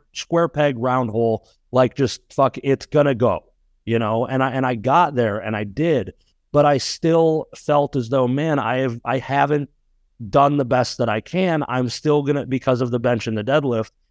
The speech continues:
I'm still gonna try. And then ultimately I got linked up with, uh, Jake Benson, who is my coach and my business partner now. Um,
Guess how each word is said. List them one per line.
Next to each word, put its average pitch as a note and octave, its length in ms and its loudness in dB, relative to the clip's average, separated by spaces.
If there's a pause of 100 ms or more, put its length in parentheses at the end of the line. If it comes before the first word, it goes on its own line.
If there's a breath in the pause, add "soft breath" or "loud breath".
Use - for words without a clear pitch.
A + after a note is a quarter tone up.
(140)
I'm B2+ 120 0
still C3 280 0
gonna B2 180 0
try. D3+ 300 2
And C3 120 0
then B2 160 -2
ultimately C3 680 0
I A#2+ 240 2
got A#2+ 380 0
linked A#2+ 280 0
up A#2+ 200 0
with, A2+ 240 -2
uh, G2+ 180 0
Jake A2+ 360 0
Benson, A2 500 -2
who A2+ 140 0
is G#2 120 0
my A2 200 0
coach A2 500 -2 (340)
and B2 160 0
my A2+ 80 2
business A2 320 0
partner G#2 340 -2
now. G2 500 -4
Um, F#2+ 460 -2